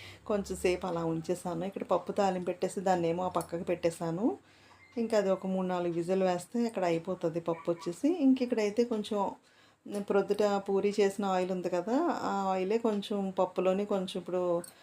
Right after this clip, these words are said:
ఉమ్, కాకరకాయ ఫ్రైలోని వేసేసాను అనమాట. ఇంకెక్కడ మళ్ళీ వేస్ట్ అవ్వకుండా. ఇది కాకరకాయ ముక్కలు ఇలాగా ఉప్పు పసుపు వేస్తే ఆ చేదంతా, ఆ, వచ్చేస్తది, వాటర్ రూపంలో బయటకు వచ్చేస్తది.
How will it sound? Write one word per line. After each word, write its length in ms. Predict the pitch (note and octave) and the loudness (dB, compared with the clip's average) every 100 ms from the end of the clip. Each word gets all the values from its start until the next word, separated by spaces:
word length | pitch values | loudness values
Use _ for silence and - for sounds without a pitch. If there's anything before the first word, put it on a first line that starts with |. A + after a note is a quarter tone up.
| - - _ | -20 -20 _
ఉమ్, 520 | - F#3 F3 E3+ E3 E3 _ _ _ _ _ _ - | -14 -10 -8 -8 -8 -10 _ _ _ _ _ _ -4
కాకరకాయ 420 | G3+ F3+ F3 E3+ F3+ | 0 2 0 0 0
ఫ్రైలోని 720 | F#3 F3 F3 G3 C4 C4 G3 - - - | 2 2 2 4 6 6 2 -6 -10 -4
వేసేసాను 600 | F#3+ F#3 F3 E3+ F3+ F3 | 2 4 4 -2 -2 -4
అనమాట. 240 | E3+ E3+ | -4 -2
ఇంకెక్కడ 680 | G#3 G#3 F#3 F3+ F3 F#3 F#3+ - | -2 -2 -4 -4 -2 -2 -2 -4
మళ్ళీ 460 | F#3 F3+ F3 F3 C#4 C#4 - | -4 -2 -2 -2 -4 -10 -12
వేస్ట్ 440 | F3 F3 F3 - | -2 -2 -2 -2
అవ్వకుండా. 560 | E3+ E3 F3 F3 A3+ F#4 _ _ _ - - - | -4 -4 -6 -4 -2 -4 _ _ _ -20 -14 -6
ఇది 140 | B3+ | -2
కాకరకాయ 480 | B3+ A3+ A3 A3 A#3 | 2 2 2 2 2
ముక్కలు 340 | A3 G#3+ A3+ | 0 -2 0
ఇలాగా 680 | G#3+ G3+ G3 F#3+ F#3 F#3 F#3 | 0 0 -2 -2 0 0 -2
ఉప్పు 300 | - F#3 - | -4 -6 -8
పసుపు 360 | G#3 G3+ - G3+ | -2 -2 0 -4
వేస్తే 580 | F#3+ F#3 - A#3+ B3 A#3 - | 0 0 0 -2 -2 -2 -4
ఆ 280 | F#3 F#3+ F#3 - | -2 0 -2 -2
చేదంతా, 760 | F#3 F3+ G3 F#3 G#3 G3+ F#3 E3+ - - - | -2 0 -2 -2 -2 -2 -2 -4 -10 -20 -12
ఆ, 420 | F#3+ F#3 F3+ F3 | -6 -2 -2 0
వచ్చేస్తది, 560 | F3+ F3 F#3 F#3 F3+ F#3 | -2 2 0 0 -4 0
వాటర్ 360 | F3 E3 E3 E3+ | 2 2 0 2
రూపంలో 400 | F3 F3+ F3+ A3 | 0 2 -2 2
బయటకు 340 | F#3 E3+ F3+ | 2 2 0
వచ్చేస్తది. 600 | E3+ E3+ - F3+ - G#4 | -2 -4 -8 -14 -8 -6